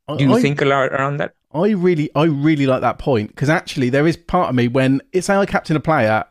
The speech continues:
Speaker 1: I like to have as many attackers from that team as possible.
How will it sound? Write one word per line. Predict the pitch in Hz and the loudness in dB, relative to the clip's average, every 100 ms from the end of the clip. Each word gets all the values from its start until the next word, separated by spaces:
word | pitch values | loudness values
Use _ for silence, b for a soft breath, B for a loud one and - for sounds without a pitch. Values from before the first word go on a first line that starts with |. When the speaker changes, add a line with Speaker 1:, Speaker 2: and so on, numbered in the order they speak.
| - | 0
Speaker 1:
I | 156 | 2
like | 175 170 143 | 2 0 0
to | 151 | -4
have | 135 139 | 0 0
as | 120 | 0
many | 135 139 | 2 2
attackers | 131 - 131 120 | 0 -2 -6 -6
from | - | -6
that | 123 - | -6 -4
team | 123 110 | -4 -4
as | |
possible. | - 123 - 101 98 | -4 -8 -6 -8 -8